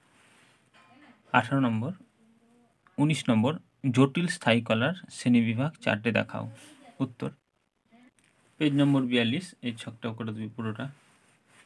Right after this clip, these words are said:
এখান থেকে এই পর্যন্ত। Next, কুড়ি নম্বর, এটিপিকে কোষের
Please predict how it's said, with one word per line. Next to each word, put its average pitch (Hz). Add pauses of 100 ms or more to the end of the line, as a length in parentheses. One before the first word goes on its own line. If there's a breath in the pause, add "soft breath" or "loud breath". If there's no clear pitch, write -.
(1200)
এখান 117 (100)
থেকে 120 (100)
এই 113
পর্যন্ত। 107 (1200 soft breath)
Next, 120 (3500 soft breath)
কুড়ি 147
নম্বর, 113 (280)
এটিপিকে 139 (280)
কোষের 120